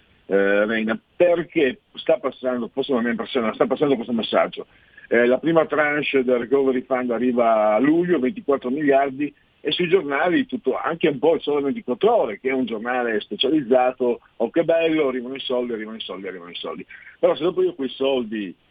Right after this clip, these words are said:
eh, non so, se mi arrivano i soldi in casa, in famiglia, e poi magari, eh, li spendo tutti, che ne so, in, eh,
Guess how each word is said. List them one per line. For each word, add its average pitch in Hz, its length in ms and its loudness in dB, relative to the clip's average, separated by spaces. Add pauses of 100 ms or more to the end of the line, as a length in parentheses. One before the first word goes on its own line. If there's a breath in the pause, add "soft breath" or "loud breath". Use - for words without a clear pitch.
(160 soft breath)
eh, 101 320 0
non 117 100 -8
so, 110 100 -10
se 117 120 -10
mi 120 80 -2
arrivano 160 260 0
i 135 60 0
soldi 139 580 0
in 127 240 -2
casa, 131 340 2
in 113 100 -14
famiglia, 110 680 -12 (240 soft breath)
e - 120 -10
poi 143 180 -4
magari, 123 720 0
eh, 101 120 -2
li 107 140 -4
spendo 127 380 -2
tutti, 127 320 -2
che 113 120 -2
ne 113 100 -2
so, 107 460 0
in, 101 240 -6
eh, 92 420 -2